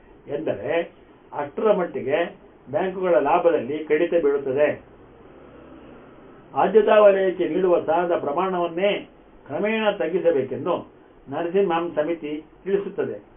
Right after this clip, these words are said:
ಹೀಗಾದರೆ ಬ್ಯಾಂಕುಗಳ ಸಾಮಾಜಿಕ ಉದ್ದೇಶಕ್ಕೆ ಪೆಟ್ಟು ಬೀಳುತ್ತದೆ. ಹೀಗಾಗಿ ಇತ್ತದರಿ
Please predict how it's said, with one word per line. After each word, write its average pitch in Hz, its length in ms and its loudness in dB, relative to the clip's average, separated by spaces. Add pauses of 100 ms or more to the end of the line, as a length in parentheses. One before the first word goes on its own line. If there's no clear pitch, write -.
(300)
ಹೀಗಾದರೆ 160 560 2 (640)
ಬ್ಯಾಂಕುಗಳ 190 520 0 (120)
ಸಾಮಾಜಿಕ 190 540 -4 (220)
ಉದ್ದೇಶಕ್ಕೆ 160 640 2 (360)
ಪೆಟ್ಟು 180 260 0
ಬೀಳುತ್ತದೆ. 156 420 2 (960)
ಹೀಗಾಗಿ 151 500 2 (480)
ಇತ್ತದರಿ 170 540 4